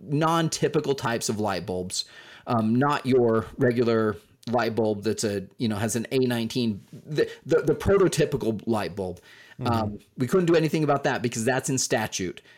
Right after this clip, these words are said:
Speaker 1: Uh, but there's other things that we can do, um, to, to make sure that incandescent light bulbs can stay on the market because they are, uh, you know, for, for a lot of these niche applications that they are, um,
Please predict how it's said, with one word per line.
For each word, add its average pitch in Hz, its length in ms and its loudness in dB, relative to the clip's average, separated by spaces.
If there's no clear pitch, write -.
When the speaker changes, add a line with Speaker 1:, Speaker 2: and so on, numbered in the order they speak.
Speaker 1:
Uh, 101 380 -2
but 127 220 0
there's 139 220 4
other 190 240 4
things 139 260 0
that 135 60 0
we 127 120 0
can 120 220 0
do, 117 460 4
um, 107 340 -2
to, 117 420 4
to 139 100 0
make 139 180 2
sure 143 180 4
that 120 240 2
incandescent 120 640 0
light 107 220 0
bulbs 110 220 0
can 107 160 -4
stay 139 200 0
on 131 120 2
the 123 80 2
market 107 520 0
because 104 340 -4
they 104 180 0
are, 98 440 -2
uh, 98 320 -4
you 127 100 -2
know, 101 100 -2
for, 107 300 -2
for 127 160 2
a 123 60 4
lot 135 240 2
of 123 60 -2
these 117 200 -4
niche 120 220 0
applications 107 840 -2
that 101 180 -6
they 120 140 0
are, 101 220 -2
um, 98 300 -6